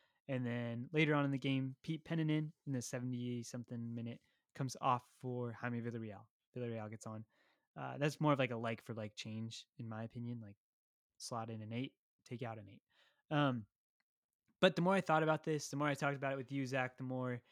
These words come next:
um, you know, I was trying to understand what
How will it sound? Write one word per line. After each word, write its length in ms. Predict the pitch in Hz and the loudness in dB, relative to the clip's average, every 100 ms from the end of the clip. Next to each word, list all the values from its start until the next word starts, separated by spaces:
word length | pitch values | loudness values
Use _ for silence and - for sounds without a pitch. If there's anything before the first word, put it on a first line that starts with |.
| - _ - - | -20 _ -16 -4
um, 520 | 139 127 120 113 120 - _ _ _ _ - _ | 0 0 0 -4 -8 -14 _ _ _ _ -20 _
you 100 | 139 | -2
know, 260 | 127 117 127 _ _ _ _ - | 0 0 -4 _ _ _ _ -4
I 40 | |
was 100 | 131 | -4
trying 160 | - 135 | 0 -2
to 40 | |
understand 300 | 131 117 120 | -2 -4 -4
what 180 | 117 131 | -2 -4